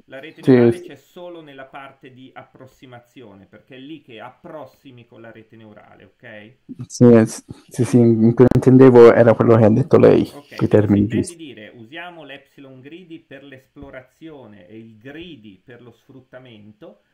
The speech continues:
Speaker 2: Esatto.
Speaker 1: questo è esattamente quello che si farà in una particolare istanza di metodo off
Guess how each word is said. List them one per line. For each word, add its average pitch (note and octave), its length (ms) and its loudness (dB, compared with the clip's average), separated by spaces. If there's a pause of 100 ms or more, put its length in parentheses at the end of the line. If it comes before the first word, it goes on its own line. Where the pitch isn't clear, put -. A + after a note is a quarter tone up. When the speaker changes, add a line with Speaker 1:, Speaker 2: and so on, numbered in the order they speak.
(160)
Speaker 2:
Esatto. A2+ 320 0
Speaker 1:
questo A#2 60 -8
è - 260 -18
esattamente G3 600 -20
quello D#3 280 -20
che C#3 140 -20
si D3 240 -20
farà F3+ 580 -20 (280)
in C#3+ 220 -20
una D3 320 -20
particolare C#3+ 840 -20
istanza C#3 720 -20
di C#3 120 -20
metodo B2+ 600 -20
off - 160 -20